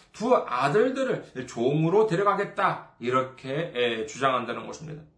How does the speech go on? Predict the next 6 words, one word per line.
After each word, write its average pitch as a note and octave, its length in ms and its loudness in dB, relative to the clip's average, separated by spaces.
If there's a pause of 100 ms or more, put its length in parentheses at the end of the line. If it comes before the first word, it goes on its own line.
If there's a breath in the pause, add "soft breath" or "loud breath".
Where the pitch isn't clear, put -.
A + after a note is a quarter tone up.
(2250 soft breath)
남편이 A#3+ 500 2
죽은 A#3+ 260 -4
것만으로도 A#3+ 480 2
힘든 B3 460 -4
상황인데, D#3 720 -4
거기다가 G#3 640 0